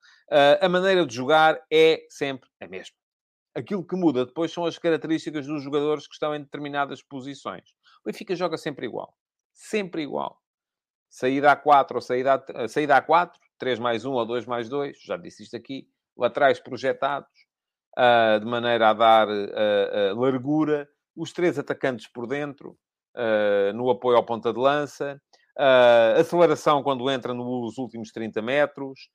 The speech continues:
ah, troca de bola rápida, ah, e depois o que é que varia ali?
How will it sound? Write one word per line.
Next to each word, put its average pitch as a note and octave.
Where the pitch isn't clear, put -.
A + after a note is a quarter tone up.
ah, B2
troca E3
de A#2+
bola A#2+
rápida, C3
ah, B2+
e G3
depois A3+
o A3+
que A#3
é G#3+
que D#3+
varia E3+
ali? G2+